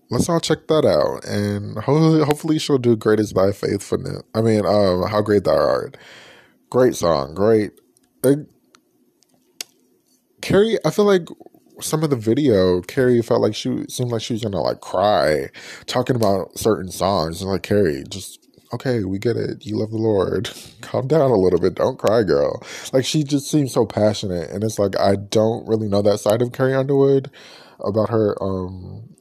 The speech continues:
you know, spiritual side, but I did see some of her, the, her and her husband did some videos about their spiritualness and their marriage and their journey. And it's like, okay, you guys are,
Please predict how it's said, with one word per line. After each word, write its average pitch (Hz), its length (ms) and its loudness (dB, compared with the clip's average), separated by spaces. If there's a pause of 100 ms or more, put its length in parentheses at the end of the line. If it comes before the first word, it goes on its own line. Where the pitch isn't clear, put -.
(120)
you 113 100 -10
know, 95 140 -8
spiritual 98 380 0
side, 92 280 2
but 98 100 0
I 107 100 2
did 117 200 2
see 120 140 -6
some 110 200 -6
of 101 120 -4
her, 101 160 0
the, - 360 -12
her 107 140 0
and 98 80 -4
her 95 160 -6
husband 95 340 -6
did 95 140 -8
some 92 160 -10
videos 87 480 -2
about 80 220 -4
their 90 120 -6
spiritualness 90 840 -4 (560)
and 82 360 -6
their 90 220 4
marriage 90 720 -4
and 82 640 -8
their 95 180 -2
journey. 90 560 -4 (1300)
And 104 100 -6
it's 110 80 -6
like, 117 120 2
okay, - 260 0 (360)
you 113 120 -10
guys 113 220 -4
are, 113 160 -2